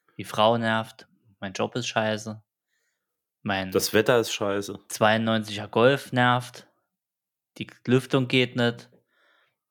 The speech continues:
Speaker 1: die Zündkabel sind schon wieder angefressen vom Marder.“
Speaker 2: Ich friere.
Speaker 1: Ich friere.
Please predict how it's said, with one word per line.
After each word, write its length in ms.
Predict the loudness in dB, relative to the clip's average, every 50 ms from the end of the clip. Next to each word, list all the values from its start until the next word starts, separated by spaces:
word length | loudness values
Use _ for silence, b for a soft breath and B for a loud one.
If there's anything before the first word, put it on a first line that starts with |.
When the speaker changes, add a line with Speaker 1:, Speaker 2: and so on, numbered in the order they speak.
| _ _ _ _ _ _ _ _ _ _ -6
Speaker 1:
die 140 | -6 -6 -4
Zündkabel 600 | -2 -2 -2 -2 -2 0 2 2 2 2 0 -4
sind 160 | -8 -8 -8 -6
schon 120 | -4 -4
wieder 220 | -2 0 0 0 0
angefressen 580 | 0 -4 -4 -6 -6 -2 -2 -2 -2 -4 -8
vom 200 | -6 -4 -4 -2
Marder.“ 480 | -2 -2 -2 -4 -4 -8 -10 -12 -14 _ _ _ _ _ _ _ _ _ _ _ _ _ _ _ _ _ _ _ _ _ _ _ _ _
Speaker 2:
Ich 180 | -8 -6 -4 -4
friere. 560 | -2 2 4 4 6 6 4 2 0 -4 -4 _ _ _ _ _ _ _ -8
Speaker 1:
Ich 180 | -8 -8 -8 -6
friere. 640 | -2 2 4 4 4 4 2 -2 -6 -8 -10